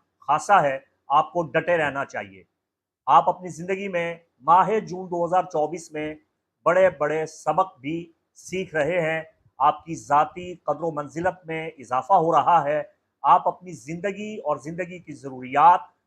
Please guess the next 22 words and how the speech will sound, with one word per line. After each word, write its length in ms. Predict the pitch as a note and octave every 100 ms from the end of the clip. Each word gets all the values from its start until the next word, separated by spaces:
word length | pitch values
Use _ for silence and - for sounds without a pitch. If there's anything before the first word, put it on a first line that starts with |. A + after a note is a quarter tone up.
| -
اور 140 | D3
ترجیحات 760 | D3 C#3+ B2+ D3 B2+ D#3+ F#3 -
کو 280 | D#3+ D#3 - _ _ _ _
پہچان 520 | D3+ C3+ - E3+ G3+ G#3+
رہے 320 | F3+ E3+ F3
ہیں۔ 260 | D#3+ E3 D#3 _ _ _ _ _ _ C#3
آپ 440 | E3 F#3 - _ _ -
حقیقت 580 | D#3 G3 G#3 - A3+ -
پسند 520 | E3+ - G3 A#3+ G3 -
ہو 400 | _ _ - E3+
رہے 280 | E3 D#3 F3+
ہیں۔ 280 | C#3+ D#3 D#3 - _ _ _ -
آپ 420 | D3+ C#3+ - _ _ _ _ _ _ _ _ _ _ _
سمجھداری 600 | - G3 A3+ G3 F#3+ A3
کے 160 | G#3+ A#3
ساتھ 380 | - D3+ C#3+ C#3 - _ _ -
بہت 420 | E3+ G3 G#3 -
کچھ 240 | G3+ G3 -
حاصل 340 | D3 D3+ F#3 F3+
کر 200 | D#3+ D#3+
سکتے 440 | - B2+ - C#3+
ہیں۔ 260 | A#2+ A#2+